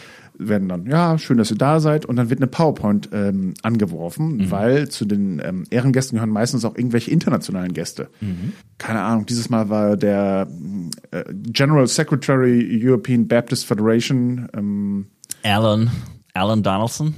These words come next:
Speaker 1: Genau, war da und sonst, also viele Personen.
Speaker 2: Mhm.
Speaker 1: Naja, long story short, und das kommt dann auf der PowerPoint, man sagt eigentlich vorne im Skript steht nur, „Wir begrüßen,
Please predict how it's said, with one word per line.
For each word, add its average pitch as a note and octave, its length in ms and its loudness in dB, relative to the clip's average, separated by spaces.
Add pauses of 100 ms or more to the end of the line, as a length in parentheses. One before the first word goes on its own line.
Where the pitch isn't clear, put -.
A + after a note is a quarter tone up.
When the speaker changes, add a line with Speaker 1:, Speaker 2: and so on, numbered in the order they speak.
Speaker 1:
Genau, A2 360 -2
war G#2+ 80 0
da G#2 260 -2
und A2 380 -4
sonst, A2 460 -4
also G#2 320 -2
viele G#2+ 240 2
Personen. E2+ 380 -6 (100)
Speaker 2:
Mhm. F2+ 300 -8 (180)
Speaker 1:
Naja, C#3+ 220 4 (160)
long D3+ 180 4
story C#3 260 4
short, C#3+ 320 2
und B2+ 340 0
das A#2 360 -4
kommt C#3+ 160 -4
dann A#2 60 0
auf A2+ 80 -2
der A#2+ 60 -4
PowerPoint, F#3+ 440 2
man A#2 140 4
sagt C3 180 0
eigentlich B2 140 -4
vorne C#3+ 260 2
im A#2 80 4
Skript C#3 260 -2
steht - 300 0
nur, B2 180 -2
„Wir C3+ 100 6
begrüßen, F#3+ 800 4